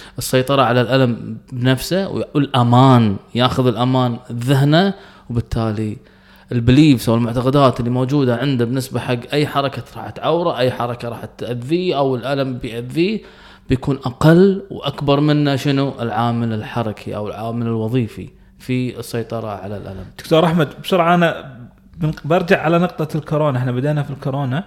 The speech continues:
Speaker 1: مهم.
Speaker 2: خلينا نقيس على موقف الكورونا شنو صار. أول ما صارت الكورونا والمعلومات ناقصة وال-، وال-، والإش-، والوايد كانت في إشاعات، وايد أخبار خاطئة،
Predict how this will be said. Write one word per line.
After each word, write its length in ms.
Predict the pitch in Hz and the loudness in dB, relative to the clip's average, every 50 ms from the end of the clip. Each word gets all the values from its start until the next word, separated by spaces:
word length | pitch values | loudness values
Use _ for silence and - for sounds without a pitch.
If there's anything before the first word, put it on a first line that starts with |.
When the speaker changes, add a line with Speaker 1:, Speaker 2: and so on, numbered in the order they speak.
| - - | -8 -14
Speaker 1:
مهم. 80 | 117 110 120 117 - - - - - - - | -16 -14 -14 -14 -14 -18 -20 -20 -20 -6 0
Speaker 2:
خلينا 200 | - 202 233 233 | 2 2 2 4
نقيس 240 | 277 247 196 - | 4 4 4 4
على 160 | 185 165 165 160 | 4 4 4 4
موقف 340 | 165 175 165 - 143 143 | 4 2 2 0 -4 -4
الكورونا 420 | 160 147 - 160 151 151 151 139 139 | -4 -2 0 0 2 2 2 0 0
شنو 180 | - - 139 | 0 -2 -2
صار. 280 | 131 - 135 117 110 - | -2 -2 -4 -4 -2 2
أول 300 | 143 185 220 233 226 202 | 4 6 6 8 6 6
ما 140 | 180 165 160 | 4 2 0
صارت 320 | - 175 175 170 160 - | 0 0 0 0 0 -2
الكورونا 420 | 160 - - 160 151 160 156 151 135 | -4 -2 0 0 2 2 2 2 0
والمعلومات 680 | 135 135 139 139 131 135 143 147 170 180 170 - - | 0 0 0 -2 -2 -2 -2 0 0 0 0 0 0
ناقصة 380 | 160 160 151 147 - - 147 | 0 0 0 -2 -4 -2 -2
وال-، 320 | 135 131 131 131 131 - - | 0 0 0 -2 -4 -4 -4
وال-، 240 | 131 139 143 135 113 | -4 -2 -2 -2 -2
والإش-، 340 | 117 135 139 - 131 127 | -2 -2 -2 -2 -4 -4
والوايد 800 | - 135 139 139 135 131 123 123 123 123 123 139 165 190 190 - | -4 -4 -2 0 0 0 -2 -2 -4 -2 2 4 4 6 4 4
كانت 240 | - - 180 165 147 | 2 0 0 0 2
في 140 | - 180 151 | 2 0 0
إشاعات، 460 | 143 - 170 139 139 151 156 147 143 | 2 2 2 2 4 4 2 2 4
وايد 220 | 151 160 180 180 170 | 4 4 6 4 4
أخبار 260 | 156 - 165 165 160 | 0 2 2 2 2
خاطئة، 440 | - - 170 160 - - - 185 | 4 0 0 0 0 -2 -2 -4